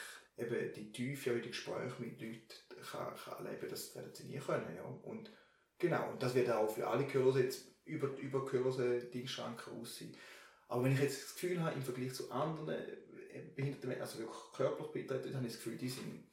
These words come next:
die haben vielleicht, sind fast nicht so weit jetzt wie Gehörlose. Wobei, man, es ist, glaub ich, immer noch so, dass sie schulisch und univer-, also Universität, dass sie nicht die gleichen, ich weiss jetzt nicht, ob dann wirklich, ob das jetzt Chancengerechtigkeit,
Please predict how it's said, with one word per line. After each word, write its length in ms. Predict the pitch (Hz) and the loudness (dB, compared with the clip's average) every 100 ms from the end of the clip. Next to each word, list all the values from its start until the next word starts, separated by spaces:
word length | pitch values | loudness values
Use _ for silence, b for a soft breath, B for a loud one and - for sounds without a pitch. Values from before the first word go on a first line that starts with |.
| - | -4
die 80 | 127 | -2
haben 140 | 120 | 0
vielleicht, 280 | - 127 - | -2 -6 -6
sind 200 | - - | -10 -8
fast 240 | 123 - | -6 -6
nicht 160 | 131 - - - | -6 -8 -12 -10
so 160 | 139 135 | -6 -4
weit 220 | - - | -6 -10
jetzt 260 | - - | -12 -10
wie 200 | 139 127 - - - - | -6 -4 -6 -10 -18 -10
Gehörlose. 720 | - - - - - - - B B B | -4 -4 -6 -10 -10 -12 -14 B B B
Wobei, 200 | 123 139 | 4 6
man, 220 | 120 110 - - | 6 4 0 -4
es 120 | - | -6
ist, 120 | - | -4
glaub 160 | 120 - | -2 -2
ich, 60 | |
immer 180 | 135 143 | 0 0
noch 120 | 143 | 0
so, 220 | 135 135 131 | -2 -2 -2
dass 500 | 127 - - - - | -2 -6 -10 -14 -8
sie 360 | 120 - 127 - | -6 -6 -8 -8
schulisch 1160 | - - - - - 127 123 120 117 117 - - | -4 -4 -4 -4 -4 0 4 4 4 -4 -8 -8
und 200 | 110 - | -8 -8
univer-, 340 | 120 - - | -8 -6 -8
also 180 | - - | -8 -8
Universität, 480 | 107 - - - - | -8 -8 -6 -6 -6
dass 140 | - | -8
sie 80 | 113 | -8
nicht 340 | - 117 - | -6 -6 -6
die 80 | 127 | -6
gleichen, 400 | 123 131 127 127 - B B B B B B B B B B B B B _ _ _ _ _ _ _ _ _ | -4 -4 -2 -4 -6 B B B B B B B B B B B B B _ _ _ _ _ _ _ _ _
ich 80 | 123 | -14
weiss 120 | 107 | -12
jetzt 140 | - - | -10 -4
nicht, 200 | 117 - | -2 -2
ob 60 | |
dann 180 | - 92 | -4 -8
wirklich, 320 | 95 - - | -8 -10 -10
ob 120 | - - | -10 -10
das 160 | - | -10
jetzt 160 | 117 - | -6 -4
Chancengerechtigkeit, 1040 | 101 131 - 127 123 - - 113 113 - | 0 0 0 0 0 0 -6 -6 -8 -10